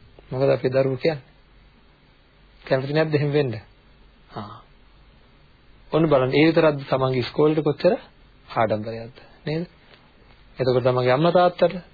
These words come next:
තමන්ගේ රටට, නේද? එතකොට එහෙනම් මම බොහොම වැඩදායී පුද්ගලයෙක් බවට පත් වෙනවා. දැන් ඔය ටික මං කිව්වනේ. ඔය ටික ඔය විදිහට මතක් කරනකොට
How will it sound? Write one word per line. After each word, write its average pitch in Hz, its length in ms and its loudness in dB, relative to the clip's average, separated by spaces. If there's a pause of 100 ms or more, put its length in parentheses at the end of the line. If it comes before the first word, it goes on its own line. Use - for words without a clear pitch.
තමන්ගේ 120 400 -2
රටට, 165 340 0 (400)
නේද? 185 320 -2 (600)
එතකොට 131 380 -6
එහෙනම් 123 300 -4 (180)
මම 131 260 -6
බොහොම 139 300 -4
වැඩදායී 151 720 -2
පුද්ගලයෙක් 139 460 -4
බවට 135 340 4 (760)
පත් - 200 -6
වෙනවා. 120 220 -12
දැන් 185 260 2
ඔය 175 160 2
ටික 180 180 -4
මං 175 180 -2
කිව්වනේ. 160 420 -2 (840)
ඔය 170 160 6
ටික 196 240 2
ඔය 170 180 6
විදිහට 165 360 2
මතක් 143 340 -2
කරනකොට 143 500 -6